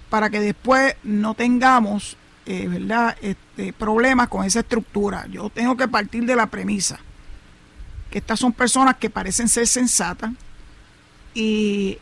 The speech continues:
el involucramiento del Instituto de Cultura y de National Park Services le dan a uno un poquito también de tranquilidad, así como del municipio de San Juan, que también tiene algo que ver con esto, para que ese estacionamiento cumpla con todos los requisitos,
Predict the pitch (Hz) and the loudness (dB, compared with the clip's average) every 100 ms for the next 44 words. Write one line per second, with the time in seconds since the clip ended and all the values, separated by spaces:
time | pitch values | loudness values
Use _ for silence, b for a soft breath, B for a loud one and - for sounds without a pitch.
0 | - 233 226 220 220 254 240 226 220 208 | -4 0 2 2 2 4 6 6 4 2
1 | 208 220 240 - 269 262 247 233 220 233 | 0 0 0 2 4 4 2 0 -2 -4
2 | 240 254 262 240 - 269 254 208 202 - | -2 0 0 -2 0 0 2 0 -2 -4
3 | 202 196 202 - 247 233 240 226 - 254 | -4 -2 -2 2 0 0 -2 -2 0 0
4 | 247 214 202 196 - 202 196 208 233 240 | 0 -2 -2 -4 -6 -8 -6 -6 -4 -2
5 | 254 247 233 233 226 233 247 233 226 220 | 0 0 0 -4 -4 -4 -2 -2 -2 -2
6 | 220 240 226 202 196 190 - - - - | 0 0 0 -2 -4 -6 -10 -18 -12 -4
7 | 214 202 214 214 240 - B B B 208 | -4 -2 -2 0 0 -2 B B B 2
8 | 208 226 254 262 247 233 214 220 214 247 | 2 2 2 4 6 4 2 0 0 2
9 | 240 233 226 254 247 202 196 185 202 208 | 2 2 2 2 0 -4 -4 -2 0 -2
10 | - 208 208 214 208 - 202 214 214 - | -2 -4 -2 -2 -6 -6 -2 0 -2 -4
11 | 190 202 208 214 240 247 - 170 - B | -6 -6 -6 -2 -2 -2 -6 -14 -14 B
12 | B B B B _ 214 220 214 - 202 | B B B B _ 4 6 4 0 -2
13 | 202 196 214 208 247 254 - 254 262 277 | -2 -2 -2 0 0 0 2 4 6 6
14 | 277 240 - 262 269 240 208 190 214 220 | 4 2 2 2 2 -2 -2 -4 0 2
15 | 247 247 240 254 262 233 247 | 4 2 0 0 0 0 -2